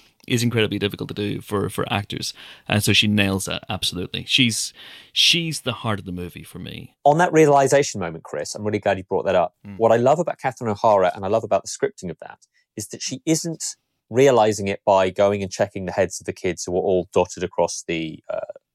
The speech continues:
Speaker 2: the back of the plane. She doesn't do it by going through a checklist and working it out. It is a piece of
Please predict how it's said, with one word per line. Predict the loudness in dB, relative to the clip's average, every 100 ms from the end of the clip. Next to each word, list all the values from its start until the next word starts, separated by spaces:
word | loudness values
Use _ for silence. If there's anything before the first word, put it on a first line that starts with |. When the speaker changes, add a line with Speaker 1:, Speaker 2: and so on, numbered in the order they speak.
| _
Speaker 2:
the | -4
back | 0 0
of | -2
the | -8
plane. | -8 -8 -10 -18 _ -20 -14
She | 2
doesn't | 4 4 4
do | 4 4
it | 6
by | 4 4
going | 2 0
through | -4 -6
a |
checklist | -2 -4 -4 -10 -8
and | -6
working | -2 -2 -2 -10
it | -8
out. | -8 -12 _ _ _ _
It | -2
is | -2 -2 0
a | 0 -2 _ _ _ _ _ -8
piece | -6 -6
of | -8